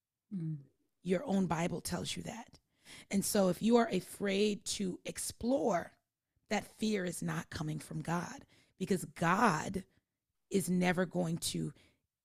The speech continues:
Speaker 2: institute fear. They literally cannot coexist, right? And so I would, I would admonish you to really look to where is the fear coming from?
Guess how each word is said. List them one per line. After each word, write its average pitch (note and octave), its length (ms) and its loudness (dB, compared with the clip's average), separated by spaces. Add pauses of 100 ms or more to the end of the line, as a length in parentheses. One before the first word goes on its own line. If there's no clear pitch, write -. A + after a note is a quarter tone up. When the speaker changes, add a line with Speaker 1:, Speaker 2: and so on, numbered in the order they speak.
(180)
Speaker 2:
institute G3+ 600 2
fear. - 440 2
They F#3 160 4
literally G#3 380 6
cannot G3 400 -2
coexist, F#3 840 -4 (880)
right? E3+ 540 0 (580)
And G#3 200 6
so F#3 720 4 (440)
I G3 180 6
would, F#3 380 2 (760)
I F3 100 0
would E3+ 260 0 (220)
admonish F#3+ 640 2
you E3 320 -6 (600)
to G3 580 2 (580)
really G3+ 640 4
look G3 280 0
to - 140 0
where E3 320 0
is F#3 260 -2
the - 80 -6
fear - 260 -12
coming - 280 -8
from? - 280 -16